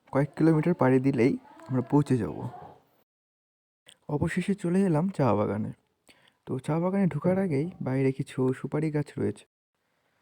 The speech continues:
সুপারি গাছগুলোর কারণে প্রবেশপথটি আরও আকর্ষণীয় হয়ে উঠেছে। অবশেষে চা বাগানে ঢুকে পড়লাম।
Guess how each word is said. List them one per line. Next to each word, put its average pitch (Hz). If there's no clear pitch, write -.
সুপারি 196
গাছগুলোর 180
কারণে 139
প্রবেশপথটি 165
আরও 135
আকর্ষণীয় 180
হয়ে 139
উঠেছে। -
অবশেষে 185
চা 127
বাগানে 135
ঢুকে 127
পড়লাম। -